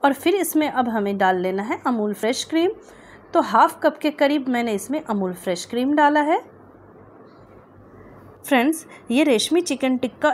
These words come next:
इतना क्रीमी, इतना माउथ मेल्टिंग होता है, आप इसे जब खाएंगे तो मुंह में बिल्कुल घुल जाएगा, इतना सॉफ्ट बनकर तैयार होता है। तो क्रीम डालने के बाद एक मिनट तक बस इसे मिक्स करना है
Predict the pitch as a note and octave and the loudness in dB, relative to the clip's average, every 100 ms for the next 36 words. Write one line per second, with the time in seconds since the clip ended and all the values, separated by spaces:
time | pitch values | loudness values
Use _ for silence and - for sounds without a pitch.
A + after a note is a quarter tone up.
0 | - C4+ - A#3+ D4 D#4+ C4+ B3+ B3+ E4 | -2 -10 -6 -2 0 0 0 0 2 2
1 | D#4 - B3 C4+ D#4 B3+ C4+ C#4 C4+ B3+ | 0 -4 0 2 4 4 2 0 -2 -2
2 | D4 C#4 C#4 C#4+ E4 F4+ C#4+ C#4+ D#4+ D4 | -2 -2 -2 -2 -2 0 0 -2 -4 -2
3 | D#4 - G#3 G#3+ C#4 D#4+ F4 E4 C4+ C#4 | -4 -4 -4 -2 -2 -4 -4 -4 -4 -2
4 | E4 C4 B3+ F#4+ F#4 A3 A#3+ B3+ G#3+ F#3 | -4 -4 -8 -4 -4 -2 0 2 2 0
5 | F3 A3+ C#4+ D4+ E4 D#4+ A#3 A3 A3+ G#3+ | -2 -6 -8 -4 -4 -2 0 0 0 -4
6 | G3+ G3+ G3+ G3+ F#3+ F3 F#3 F#3 F#3+ F#3+ | -2 -2 -6 -4 0 0 0 -4 -6 -8
7 | - - - - - - - E4+ D#4 E4 | -10 -20 -20 -20 -20 -10 -6 -2 2 4
8 | F4 D4 C4+ C#4 C#4+ B3+ C4+ D#4 - C#4 | 6 4 4 2 -2 2 2 2 -2 -2
9 | D4 C4+ C4 - D4+ A3+ C4 C4 A#3 A3 | -2 -2 -4 -4 -4 -2 -4 -4 -6 -4
10 | G3 B3+ - C#4 C4+ C4 C4+ | -4 -6 -4 -2 -2 -2 -4